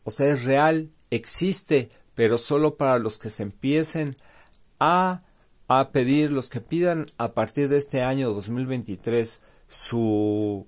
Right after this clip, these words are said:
pensión y cumplan sus quinientas horas,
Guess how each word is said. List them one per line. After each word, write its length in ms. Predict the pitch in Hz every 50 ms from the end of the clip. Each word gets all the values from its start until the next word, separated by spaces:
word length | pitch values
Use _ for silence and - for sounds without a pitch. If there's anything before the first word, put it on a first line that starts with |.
| - _ -
pensión 680 | 110 107 104 104 - - 131 135 139 151 180 233 254 - - - _ _ _ _ _ _ _ _ _ _ - _ _ _
y 120 | - 131 123
cumplan 560 | - 160 175 185 175 175 180 175 180 175 170
sus 280 | - - 139 135 - -
quinientas 920 | - - 131 127 139 151 170 190 202 196 - 185 175 160 - - - - - -
horas, 760 | 196 185 202 202 190 190 180 170 175 - - - - -